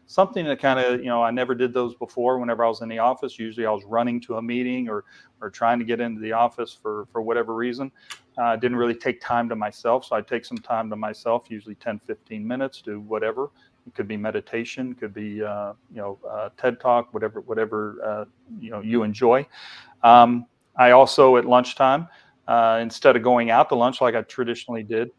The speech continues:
Ram, I mean, you know, um, I, you know, I'd go out, have a good time, but, you know, uh, you know, an hour, hour and a half of, uh, wasted time.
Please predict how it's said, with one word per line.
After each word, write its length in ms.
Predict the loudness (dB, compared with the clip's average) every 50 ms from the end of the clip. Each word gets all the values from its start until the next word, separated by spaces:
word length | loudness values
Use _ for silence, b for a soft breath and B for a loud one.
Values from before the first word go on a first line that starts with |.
| _ _
Ram, 360 | 0 2 2 2 0 -2 -4
I 60 | -6
mean, 220 | -6 -8 -10 -10
you 80 | -8 -8
know, 240 | -6 -6 -6 -8 -6
um, 480 | -6 -6 -6 -4 -6 -8 -8 -10 -12 -14 _ _ _ -10
I, 180 | -8 -8 -8 -8
you 80 | -8
know, 120 | -6 -4 -4
I'd 100 | -4 -6 -10 _ _ _ _ _ _ _ _ _
go 180 | -4 -2 0 2
out, 240 | 2 2 0 0 -4 -8 -10
have 100 | -10 -8
a 60 | -8
good 180 | -10 -10 -8
time, 320 | -6 -2 0 0 0 0 -2
but, 120 | -4 -6 -6
you 100 | -8 -8
know, 200 | -6 -8 -8 -10 _ -12
uh, 240 | -10 -8 -8 -8 -8 -10 -12 _
you 60 | -14 -12
know, 80 | -10 -10
an 60 | -8 -4 -2
hour, 320 | 0 2 2 0 0 -2
hour 120 | -2 -2 -4
and 100 | -6 -6
a 40 | -4 -4
half 160 | -4 -4 -4 -8 _ -8
of, 240 | -8 -8 -8 -8 -8 -8
uh, 200 | -6 -6 -6 -8 -12 _ _
wasted 340 | -6 -6 -6 -8 _ _ _ _ -6
time. 240 | -4 -4 -4 -6